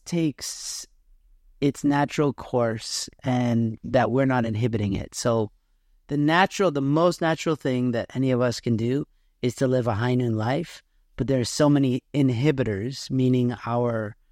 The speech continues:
tendency to isolate ourselves, our lack of community, our lack of intentionality with our time. But if we kind of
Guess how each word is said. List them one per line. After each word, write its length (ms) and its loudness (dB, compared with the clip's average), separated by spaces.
tendency 840 2
to 640 -2
isolate 440 0
ourselves, 640 -2
our 220 -2
lack 320 -2
of 160 -6
community, 760 -2
our 120 0
lack 280 0
of 80 0
intentionality 920 0
with 200 -4
our 100 -4
time. 460 -6
But 320 2
if 180 0
we 140 4
kind 320 2
of 480 -2